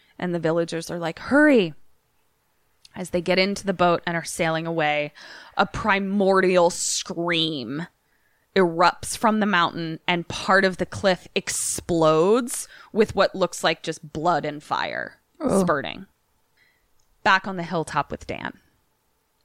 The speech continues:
Speaker 1: Ashes are raining down. Here comes Malcolm. He watches the boats leave. And he looks down at Dan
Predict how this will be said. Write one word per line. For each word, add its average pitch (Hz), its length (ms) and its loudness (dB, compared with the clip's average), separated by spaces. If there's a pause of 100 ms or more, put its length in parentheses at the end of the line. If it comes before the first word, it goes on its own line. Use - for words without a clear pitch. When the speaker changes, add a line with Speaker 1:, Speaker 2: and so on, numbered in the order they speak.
Speaker 1:
Ashes 180 500 0
are 170 100 -2
raining 160 400 -6
down. 151 480 -4 (540)
Here 175 260 -2
comes 147 320 -8
Malcolm. - 520 -10 (400)
He 220 240 -4
watches 175 440 2
the - 80 -8
boats 147 360 -2
leave. - 520 -10 (1400)
And 180 120 0
he 175 80 0
looks 170 280 -2
down 160 240 0
at - 160 -12
Dan 160 460 -6